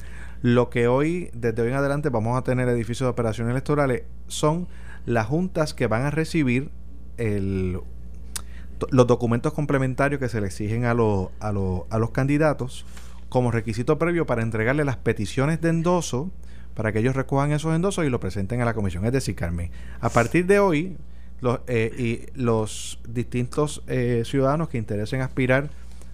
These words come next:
a, a las diversas candidaturas que por los partidos políticos, pues van a ir a la Comisión Estatal de Elecciones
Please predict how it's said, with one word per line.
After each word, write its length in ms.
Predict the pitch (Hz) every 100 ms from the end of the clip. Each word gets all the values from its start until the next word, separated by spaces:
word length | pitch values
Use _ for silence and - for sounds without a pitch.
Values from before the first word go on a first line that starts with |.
| -
a, 320 | 104 101 104
a 100 | 110
las 160 | 104 101
diversas 360 | 104 104 123 135
candidaturas 560 | 135 127 123 135 139
que 420 | - 113 104 101 -
por 220 | 113 107 113
los 140 | 104
partidos 400 | - 101 123 135
políticos, 480 | 170 208 185 143 131
pues 120 | 123 98
van 160 | 107
a 100 | 117
ir 100 | 135
a 60 | 143
la 100 | 139
Comisión 320 | 139 139 143
Estatal 320 | 143 143 143
de 60 | 147
Elecciones 480 | 165 - 135 131